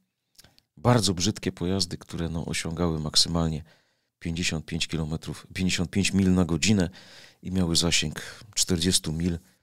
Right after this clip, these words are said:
przy użyciu różnego typu akumulatorów. Tutaj wszyscy zgodzili się co do tego, że potrzebny jest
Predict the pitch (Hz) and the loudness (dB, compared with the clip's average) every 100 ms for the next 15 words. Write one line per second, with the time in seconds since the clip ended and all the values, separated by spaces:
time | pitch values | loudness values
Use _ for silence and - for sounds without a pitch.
0 | _ _ _ _ - - 104 95 104 - | _ _ _ _ -2 2 4 4 2 0
1 | 87 113 127 92 98 92 80 - 71 - | 4 6 6 4 2 2 -2 -6 -10 -8
2 | 67 - _ _ _ _ _ _ 98 - | -12 -12 _ _ _ _ _ _ -6 -4
3 | 85 82 - 73 - - _ _ _ - | -2 -2 -2 -8 -8 -16 _ _ _ -20
4 | - _ _ _ _ _ _ _ _ _ | -20 _ _ _ _ _ _ _ _ _
5 | - - 104 87 - _ _ - 123 - | -4 4 4 4 -4 _ _ -2 0 2
6 | 95 90 92 90 85 - - 80 73 - | 2 0 0 0 0 -2 -2 -4 -4 -4
7 | 78 76 71 - 78 - 82 78 78 71 | -4 -6 -6 -8 -2 0 0 -2 -2 0
8 | - | -2